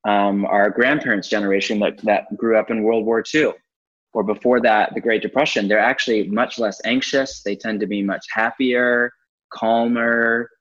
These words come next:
more comfortable, more relaxed, because they know how to navigate uncertainty. Gen Z, that has grown up even more than millennials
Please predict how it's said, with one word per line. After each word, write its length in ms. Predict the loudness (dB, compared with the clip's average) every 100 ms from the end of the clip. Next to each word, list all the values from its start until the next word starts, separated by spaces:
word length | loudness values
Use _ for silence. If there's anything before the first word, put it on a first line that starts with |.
| _
more 200 | -4 -4
comfortable, 800 | -2 -2 -2 -2 -4 0 2 2
more 220 | 0 -2
relaxed, 840 | -2 -2 0 2 2 0 -4 -18 -6
because 420 | -6 -4 -6 -4
they 180 | -2 0
know 320 | 0 0 -2
how 220 | -2 -2 0
to 120 | -2
navigate 560 | -2 -2 -4 -4 -4 -6
uncertainty. 680 | -4 -4 -2 -6 -8 -14 -16 _ -20 _ -4
Gen 280 | 0 0 0
Z, 520 | 2 4 4 2 -2 -4
that 120 | -2
has 160 | -2
grown 260 | 0 0 0
up 200 | -2 -2
even 220 | -2 -2
more 160 | -2 -2
than 140 | -2
millennials 540 | -4 -2 -2 -2 -2